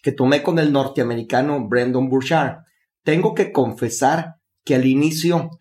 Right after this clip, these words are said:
no fue fácil para mí poner en acción esta forma de crear tu semana y tu vida a diseño, pero con el paso del tiempo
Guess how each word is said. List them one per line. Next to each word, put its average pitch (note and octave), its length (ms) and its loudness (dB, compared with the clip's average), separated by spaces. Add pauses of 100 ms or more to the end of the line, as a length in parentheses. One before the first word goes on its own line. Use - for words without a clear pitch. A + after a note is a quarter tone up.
(140)
no C#3 220 0
fue F#3 220 0
fácil F3 540 0
para B2 240 2
mí E3 400 0
poner C#3+ 380 2
en D#3+ 140 2
acción E3 580 0 (180)
esta C#3+ 360 0
forma D#3 440 2
de C3 160 0
crear A#2+ 380 0
tu C#3+ 100 -2
semana D#3 680 -2 (360)
y C#3+ 560 0
tu C#3+ 140 2
vida D#3+ 560 0
a A#2 100 -2
diseño, C3 640 -2 (460)
pero C3 280 0
con B2+ 160 -2
el B2 200 -2
paso F#3 300 0
del E3 200 0
tiempo E3 640 -2